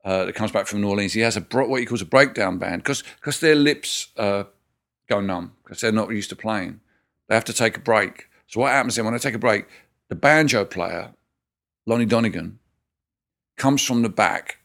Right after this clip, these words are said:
and picks up an acoustic guitar, and they play Lead Belly songs. And, and Collier joins him sometimes. Chris Barber plays a bit of double bass. He plays, he plays the double bass instead of trombone. And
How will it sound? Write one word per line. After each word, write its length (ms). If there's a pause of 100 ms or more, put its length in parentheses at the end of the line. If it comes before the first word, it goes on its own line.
and 160
picks 180
up 80
an 80
acoustic 300
guitar, 420 (360)
and 160
they 80
play 480 (120)
Lead 200
Belly 160
songs. 440 (1400)
And, 220 (100)
and 280
Collier 320
joins 400
him 240 (240)
sometimes. 560 (220)
Chris 200
Barber 460
plays 280
a 40
bit 120
of 60
double 200
bass. 320
He 100
plays, 320
he 120
plays 280
the 80
double 220
bass 420
instead 180
of 80
trombone. 480 (400)
And 420